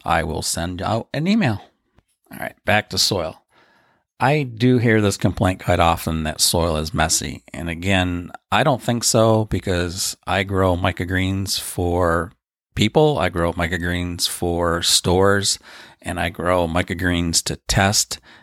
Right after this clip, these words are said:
And I have all kinds of soil in my little house, and I don't make a mess whatsoever. There's just certain ways you can do things. And again, I have a whole article on that, on how to make mess, how not to make a mess with soil.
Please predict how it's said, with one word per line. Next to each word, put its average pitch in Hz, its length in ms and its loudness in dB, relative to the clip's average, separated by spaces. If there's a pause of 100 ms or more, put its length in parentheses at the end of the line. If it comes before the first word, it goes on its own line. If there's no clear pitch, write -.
(120)
And 80 280 -2
I 90 160 2
have 90 340 0
all 98 160 4
kinds 98 320 0
of 82 80 0
soil 92 540 2
in 82 260 -4
my 85 220 2
little 95 500 2
house, - 580 -2 (120)
and 90 360 -10
I 87 140 2
don't 95 200 2
make 90 180 -2
a - 20 0
mess 85 320 0
whatsoever. 80 720 -2
There's 82 160 -4
just 87 240 2
certain 82 280 0
ways 85 300 -2
you 80 60 -2
can 80 120 -2
do 107 140 4
things. 135 400 2 (320)
And 87 120 -2
again, 87 180 0
I 85 60 2
have 85 180 2
a 76 80 -2
whole 101 320 2
article 85 480 2
on 76 220 -2
that, 80 220 0
on 78 160 -4
how 87 200 0
to 85 80 -2
make 85 240 -2
mess, 82 300 -2
how 127 320 2
not 104 320 0
to - 80 -2
make 95 200 0
a 95 60 2
mess 87 320 0
with 82 140 -4
soil. 107 440 4